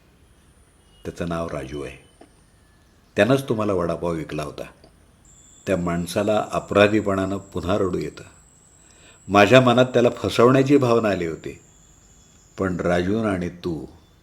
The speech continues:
प्रामाणिकपणा आणि मनाचं मोठेपणा दाखवून माझी सगळी पैशाची श्रीमंती आणि समाजातली खोटी प्रतिष्ठा याची किंमत शून्य आहे हे मला दाखवून दिलं.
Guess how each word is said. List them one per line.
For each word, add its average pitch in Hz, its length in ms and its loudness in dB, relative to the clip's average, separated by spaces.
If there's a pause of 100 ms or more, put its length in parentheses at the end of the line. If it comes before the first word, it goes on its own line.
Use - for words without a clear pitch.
(400)
प्रामाणिकपणा 107 680 4
आणि 104 140 -2
मनाचं 95 420 -6
मोठेपणा 90 500 -6
दाखवून 85 440 -10 (600)
माझी 98 240 0
सगळी 107 420 -2
पैशाची 104 540 0
श्रीमंती 95 540 -4
आणि 92 180 -6
समाजातली 90 640 -6
खोटी 87 300 -10
प्रतिष्ठा 85 580 -8 (560)
याची 95 260 2
किंमत 98 360 -6 (100)
शून्य 151 600 -2
आहे 78 300 -8 (560)
हे 87 80 -4
मला 78 200 -6
दाखवून - 420 -14
दिलं. - 200 -18